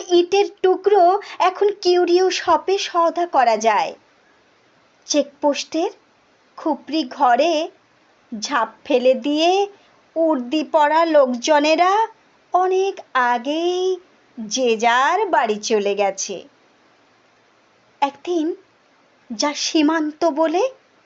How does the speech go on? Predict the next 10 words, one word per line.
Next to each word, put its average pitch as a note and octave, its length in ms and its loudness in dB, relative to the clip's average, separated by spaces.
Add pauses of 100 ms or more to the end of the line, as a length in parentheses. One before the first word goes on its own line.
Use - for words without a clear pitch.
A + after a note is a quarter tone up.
(340)
চিহ্নিত D#4+ 560 2
ছিল, E4 320 0 (1300)
সেখানে A#3 640 -6 (160)
কোনো E4+ 480 -2 (160)
রক্তচক্ষু D4+ 1040 -2 (1040)
এখন B3 340 -4 (180)
আর A#3+ 560 0
দপদপ G3+ 600 0 (140)
করে G3 320 -2
না। F#3+ 320 -20